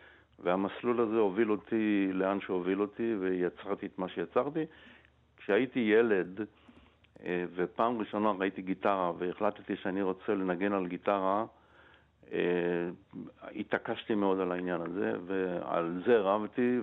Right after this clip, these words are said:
ובלי להבין שאני הופך להיות, אה, יהפוך להיות מוזיקאי להמשך הדרך, ו-, ואכתוב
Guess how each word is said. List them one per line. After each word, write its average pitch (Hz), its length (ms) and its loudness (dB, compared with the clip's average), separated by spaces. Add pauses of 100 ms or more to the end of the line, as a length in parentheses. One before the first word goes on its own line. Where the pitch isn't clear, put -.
ובלי 95 540 0
להבין 120 480 2
שאני 98 300 -2
הופך 95 360 -2
להיות, 101 380 0
אה, 95 60 0 (640)
יהפוך 90 360 0
להיות 101 240 2
מוזיקאי 95 640 0
להמשך 85 380 -6
הדרך, 110 420 2
ו-, 87 140 -4 (460)
ואכתוב 85 340 -4